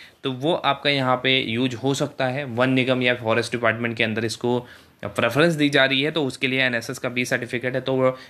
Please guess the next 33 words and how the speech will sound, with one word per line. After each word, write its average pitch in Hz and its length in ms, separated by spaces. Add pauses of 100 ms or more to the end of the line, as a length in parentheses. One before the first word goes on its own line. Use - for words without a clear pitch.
(100)
जब 120 180
आप 127 180
प्रेफरेंस 147 460
basically 127 440
भरेंगे 123 380
अपने 117 220
डिपार्टमेंट 113 500
की, 143 280 (400)
तो 147 80
वहाँ 143 340
पे 170 80
आपका 127 320
आएगा 120 360 (100)
एनएसएस 120 380
बी 120 200
सर्टिफिकेट 117 440
आपके 107 220
पास 104 240
में 104 60
है 127 200
या 127 100
नहीं 117 320
है, 135 120
तो 139 140
उसकी 135 220
डिटेल 120 260
वहाँ 107 180
पे 104 120
आप 101 140
फिल 156 220 (280)
कर 117 100
सकते - 300
हैं। 98 200